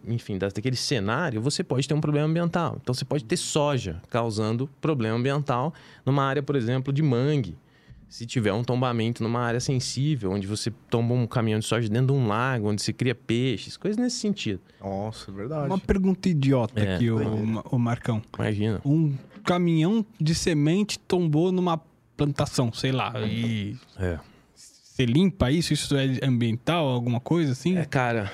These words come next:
Speaker 1: isso é uma, é uma questão a ser avaliada. Hoje, nos clausulados, eu não enxergo isso, é, na, no dia a dia, tá?
Speaker 3: Uhum.
Speaker 1: Nunca vi um tipo de sinistro desse. Mas se você pensar que, é, aquilo é um, é um,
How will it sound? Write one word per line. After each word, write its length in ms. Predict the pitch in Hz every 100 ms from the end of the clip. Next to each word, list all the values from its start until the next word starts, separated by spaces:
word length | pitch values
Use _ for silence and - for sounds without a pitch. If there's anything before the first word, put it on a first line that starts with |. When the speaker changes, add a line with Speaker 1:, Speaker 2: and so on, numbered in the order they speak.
| -
Speaker 1:
isso 180 | - -
é 40 | 196
uma, 140 | 185 170
é 60 |
uma 160 | 180 175
questão 260 | 180 - 165
a 20 |
ser 140 | 175
avaliada. 520 | 165 170 156 117 113
Hoje, 240 | 131 175 185
nos 140 | 175
clausulados, 420 | 165 139 131 131
eu 60 | 147
não 80 | 165
enxergo 480 | 170 170 147 151 143
isso, 640 | 143 - 143 131 113 73 67 - _ - _ -
é, 100 | 107
na, 160 | 104 117
no 100 | 127
dia 140 | 120
a 40 | 139
dia, 280 | 107 107 82
tá? 200 | 101 135
Speaker 3:
Uhum. 40 |
Speaker 1:
Nunca 420 | 135 127 139 147
vi 220 | 101 123
um 60 | 117
tipo 180 | - 98
de 80 | -
sinistro 340 | 107 107 -
desse. 280 | 101 90 113
Mas 160 | 110
se 60 | -
você 180 | 156 -
pensar 480 | 196 170 - 123 101
que, 320 | - 120 92 - -
é, 140 | 110
aquilo 400 | 98 - 147 120 -
é 120 | 117
um, 160 | 123 123 -
é 120 | -
um, 160 | 110